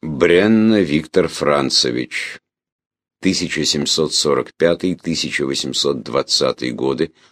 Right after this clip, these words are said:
художник-декоратор и архитектор, по происхождению итальянец.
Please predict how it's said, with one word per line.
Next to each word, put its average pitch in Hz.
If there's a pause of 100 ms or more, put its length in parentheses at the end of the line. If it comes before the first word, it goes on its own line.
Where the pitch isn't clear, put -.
(180)
художник-декоратор 78
и -
архитектор, 64
по 67
происхождению 69
итальянец. 62